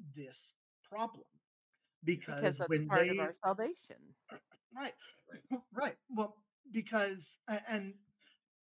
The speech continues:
Speaker 1: when Jesus dies, he didn't go to hell, okay? Like, I know the creed says that he went to there, whatever. He, and he didn't, he did not go to hell because th-,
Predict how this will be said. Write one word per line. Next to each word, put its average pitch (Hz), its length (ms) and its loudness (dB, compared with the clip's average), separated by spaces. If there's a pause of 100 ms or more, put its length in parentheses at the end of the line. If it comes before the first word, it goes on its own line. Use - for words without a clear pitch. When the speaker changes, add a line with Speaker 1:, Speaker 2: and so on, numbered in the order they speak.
(140)
Speaker 1:
when 202 180 -4
Jesus 233 380 -12 (140)
dies, 135 360 -18 (600)
he 175 120 -14
didn't 233 200 0
go 220 120 2
to 208 100 -4 (140)
hell, 110 180 -20 (300)
okay? 139 360 -16 (100)
Like, 170 200 -6 (220)
I 156 60 -10
know 175 180 -10
the 180 100 -10
creed 175 400 -6
says 156 320 -8
that 156 100 -14
he 151 80 -14
went 151 220 -16
to 160 80 -16 (100)
there, 147 180 -16
whatever. 156 420 -12
He, 160 100 -16
and 156 200 -16
he 165 160 -14
didn't, 214 300 -12 (560)
he 214 80 0
did 233 160 4
not 247 140 -2
go 208 100 2
to 220 180 -4 (200)
hell 151 320 -6 (280)
because 165 360 -2 (300)
th-, 185 120 -10